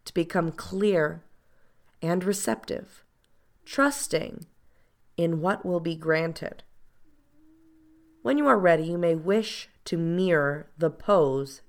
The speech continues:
depicted in the card image by placing your own left thumb to your forehead for a few moments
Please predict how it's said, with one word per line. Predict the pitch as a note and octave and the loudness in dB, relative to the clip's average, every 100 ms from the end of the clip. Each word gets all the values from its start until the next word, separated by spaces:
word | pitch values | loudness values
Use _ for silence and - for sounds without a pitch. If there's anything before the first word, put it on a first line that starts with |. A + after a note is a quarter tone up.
| D3 | -10
depicted | D#3 - A3 - - A2 - - - _ _ - - - | -8 -6 -8 -8 -8 -8 -8 -18 -20 _ _ -20 -16 -6
in | D#3+ | -2
the | E3+ | -2
card | E3+ G3+ G#3+ A3+ | -2 0 2 2
image | C#3+ G2 - - | -2 -4 -8 0
by | D#3 | 2
placing | D3+ F#3 G3 G#3+ G3 G3 | 2 2 2 2 -2 -2
your | F#3+ F3+ | -2 0
own | G3 A3 A3+ - _ _ _ - | 0 0 -4 -8 _ _ _ -8
left | D#3 E3 F#3 - - - _ _ _ _ | 2 4 4 0 -16 -20 _ _ _ _
thumb | - F3+ D3 D3+ F#3+ - _ _ _ - | 0 2 2 0 -8 -12 _ _ _ -6
to | A#3+ | 2
your | A#3 | 4
forehead | A#3 A3+ A3 F#3+ F3+ | 4 0 0 -2 -2
for | F3+ E3 | 2 2
a | |
few | D#3+ F3+ | 2 -4
moments | F#3+ D3 B2+ - - - | -2 -2 -4 -8 -10 -18